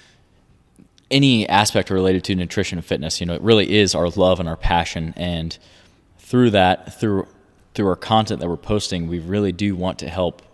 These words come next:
inspire and educate and just help you feel your best, because I love health and fitness.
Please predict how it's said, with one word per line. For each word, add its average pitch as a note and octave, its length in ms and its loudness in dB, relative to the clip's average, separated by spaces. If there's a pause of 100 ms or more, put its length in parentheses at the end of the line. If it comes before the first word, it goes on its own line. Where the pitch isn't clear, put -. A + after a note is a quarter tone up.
(160)
inspire E2 720 -2
and E2+ 200 -10
educate E2 540 -8 (600)
and G2 420 -2 (680)
just - 220 0
help C3 260 0
you G#2+ 100 -2
feel A2 200 -2
your F2+ 140 -2
best, - 400 -2
because F2+ 480 -2 (1300)
I A2+ 140 6
love G2+ 460 2
health G#2 220 0
and F#2+ 100 -10
fitness. - 500 -6